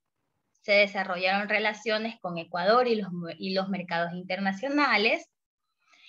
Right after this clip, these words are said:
Se completaron los tramos del ferrocarril, el fe-, la, el,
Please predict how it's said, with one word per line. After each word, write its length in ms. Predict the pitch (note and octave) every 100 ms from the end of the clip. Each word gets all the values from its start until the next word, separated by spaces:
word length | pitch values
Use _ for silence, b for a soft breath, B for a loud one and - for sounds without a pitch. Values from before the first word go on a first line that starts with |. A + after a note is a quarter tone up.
| b b
Se 480 | - - - D4+ D4+
completaron 580 | C#4 B3 A#3 A3+ A3+ A#3+
los 220 | A#3+ -
tramos 340 | A#3 A3 A#3+
del 220 | G3 E3 -
ferrocarril, 880 | - B3 B3+ C4+ C4+ C4 D4 A#3
el 160 | F#3+ G3
fe-, 240 | F#3+ F#3+
la, 300 | F#3 F3 F3
el, 300 | - F#3 F3+